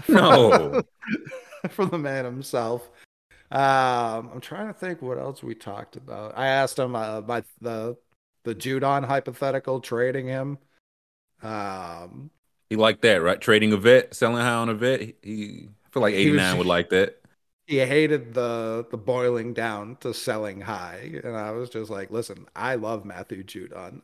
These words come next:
Speaker 1: I <laughs> want him to be on a contender," which he currently is not. Like, I think it's, this is, this could work out for both sides here if we play it right.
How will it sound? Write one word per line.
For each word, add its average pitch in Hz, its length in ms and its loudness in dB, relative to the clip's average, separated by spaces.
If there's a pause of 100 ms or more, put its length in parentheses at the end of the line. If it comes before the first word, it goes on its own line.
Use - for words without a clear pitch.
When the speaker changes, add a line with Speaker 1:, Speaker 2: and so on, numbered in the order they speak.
Speaker 1:
I 135 160 0
<laughs> 143 120 2
want 190 200 4
him 151 200 0
to 127 80 -6
be 113 160 -4
on 101 180 -8
a 110 60 -10
contender," 110 840 -6
which 123 180 -4
he 131 160 -2
currently 151 460 4
is 113 200 -6
not. 117 440 -6
Like, 123 160 -4
I 151 120 0
think 180 220 0
it's, 160 160 4
this 185 180 0
is, 185 160 -8 (240)
this 214 120 2
could 330 100 8
work 175 160 10
out 160 100 8
for 143 80 2
both 143 300 4
sides 107 400 -2
here 131 200 0
if 120 80 -8
we 123 80 -4
play 127 280 2
it 107 80 -2
right. 98 260 -12